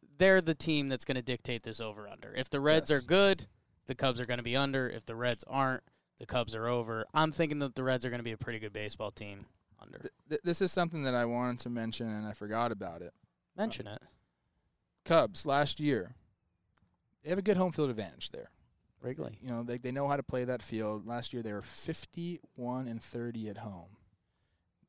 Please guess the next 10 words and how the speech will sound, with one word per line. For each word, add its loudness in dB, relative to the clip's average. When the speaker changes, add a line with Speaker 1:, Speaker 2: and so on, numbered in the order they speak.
Speaker 2:
That -8
means -4
they 0
were -2
thirty-three -4
and -6
forty-eight -10
on -12
the -18
road. -16